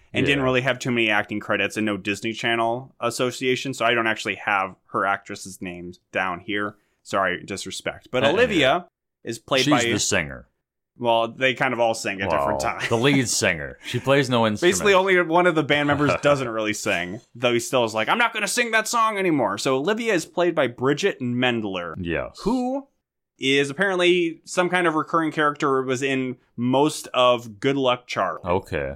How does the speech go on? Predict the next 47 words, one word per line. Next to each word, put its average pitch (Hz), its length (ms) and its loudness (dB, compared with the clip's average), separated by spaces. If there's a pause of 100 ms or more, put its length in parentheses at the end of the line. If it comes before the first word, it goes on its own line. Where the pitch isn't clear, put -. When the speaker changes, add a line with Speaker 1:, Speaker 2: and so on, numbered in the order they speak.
Speaker 1:
So 127 560 2
Speaker 2:
Show 78 300 0
it, - 120 -8
Speaker 1:
that's 147 180 2
Speaker 2:
show 92 60 2
Speaker 1:
a - 20 0
Speaker 2:
we 90 80 2
Speaker 1:
show 175 180 4
we 170 140 4
know 165 180 2
Speaker 2:
get 165 40 4
Speaker 1:
of, 170 180 4
Speaker 2:
watch. 139 260 -4
Speaker 1:
and 147 180 2
we 147 100 2
know 151 280 4
that 143 360 2 (200)
we'll 135 300 -2
finally 147 340 0
get 135 180 2
another 127 280 0
Christmas 143 420 -4
movie. 151 360 0
Unfortunately, 135 640 -2
it's 123 120 -2
gonna 123 160 -2
be 117 280 0
Good 131 180 0
Luck 123 220 -2
Charlie 113 380 0
Christmas. - 460 -8
Speaker 2:
Damn 78 200 -4
it. - 260 -16 (400)
Speaker 1:
So - 140 -2
that's 123 220 2
not 110 260 -2
too 107 180 -2
fun. 95 480 -6
Speaker 2:
<laughs> 92 220 -4
Speaker 1:
When, 160 560 2 (340)
so 156 160 0
Olivia, 202 360 2
basic 175 340 0
name, 131 280 0
Wen, 202 420 0 (100)
weirder 165 380 2
name, 160 340 2